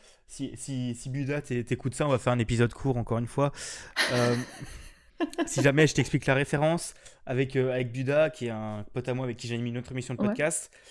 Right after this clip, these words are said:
Speaker 1: on a voulu faire un épisode court pour débriefer Nintendo Direct. Au final, il a fait une
Speaker 2: Trois
Speaker 1: heure.
Speaker 2: heures. Ah, une heure, bon, ça va encore.
Speaker 1: Une heure, donc ça
Speaker 2: C'est
Speaker 1: va.
Speaker 2: correct.
Speaker 1: Mais c'était quand même assez rigolo. Euh, du coup, bah, maintenant, un épisode court pour nous, bah, c'est, voilà.
Speaker 2: Une
Speaker 1: Euh,
Speaker 2: demi-heure.
Speaker 1: bref, on est, on est, on est,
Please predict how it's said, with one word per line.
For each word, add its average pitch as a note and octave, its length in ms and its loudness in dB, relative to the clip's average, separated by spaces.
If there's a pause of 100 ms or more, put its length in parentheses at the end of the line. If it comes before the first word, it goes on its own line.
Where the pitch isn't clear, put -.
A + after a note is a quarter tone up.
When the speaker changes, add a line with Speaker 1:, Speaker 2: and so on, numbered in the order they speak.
(200)
Speaker 1:
on C3+ 100 -2
a C3 80 4
voulu C#3+ 220 4
faire C#3+ 180 2
un C3 100 0
épisode C3 360 0
court E3+ 220 4
pour C3+ 160 -2
débriefer B2+ 400 -2
Nintendo C3 280 0
Direct. C3+ 380 -2
Au - 60 -10
final, C3+ 260 -4
il B2+ 60 2
a B2+ 40 4
fait B2+ 120 -6
une B2 80 0
Speaker 2:
Trois - 180 2
Speaker 1:
heure. G#3 80 0 (140)
Speaker 2:
heures. - 120 -14 (300)
Ah, G#3 160 2
une F#3 160 2
heure, D#3+ 120 -4
bon, F3 100 -10
ça F3+ 120 -6
va E3+ 120 -6
encore. - 260 -16 (320)
Speaker 1:
Une C3+ 140 2
heure, - 280 -2
donc G2 140 -14
ça A#2 120 -4
Speaker 2:
C'est - 20 -4
Speaker 1:
va. C#3+ 180 2
Speaker 2:
correct. D#3+ 340 -8 (280)
Speaker 1:
Mais C3+ 180 2
c'était D3 260 0
quand E3+ 100 6
même F#3 120 6
assez D#3+ 180 6
rigolo. A#2 380 4
Euh, C#3 480 8
du B2 140 2
coup, F#3 160 -2
bah, C3 100 4
maintenant, A#2 280 0
un D3 40 2
épisode B2+ 380 0
court D#3+ 260 -2
pour A2 180 -8
nous, C3+ 140 -4
bah, F2 340 -12
c'est, - 280 -18 (640)
voilà. C3 240 0 (480)
Speaker 2:
Une E3 60 4
Speaker 1:
Euh, D#3+ 120 6
Speaker 2:
demi-heure. G#3+ 180 10
Speaker 1:
bref, F#4+ 260 8
on D#3+ 120 6
est, D#3+ 100 2
on D3+ 100 4
est, D3+ 100 -4
on C#3 120 2
est, C#3+ 40 0